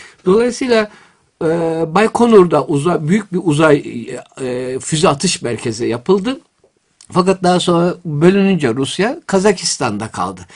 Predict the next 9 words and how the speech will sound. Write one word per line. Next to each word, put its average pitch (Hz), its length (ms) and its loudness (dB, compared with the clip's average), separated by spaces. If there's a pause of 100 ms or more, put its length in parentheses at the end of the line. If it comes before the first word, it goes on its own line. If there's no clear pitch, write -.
(460)
Dolayısıyla 208 440 0
Kazakistan'a 185 760 -4
şimdi 208 380 -4
senede 185 520 0 (340)
yüz 208 360 2
milyon 180 720 2
dolar 202 340 2 (280)
kira 214 280 4
ödüyorlar. 90 440 -6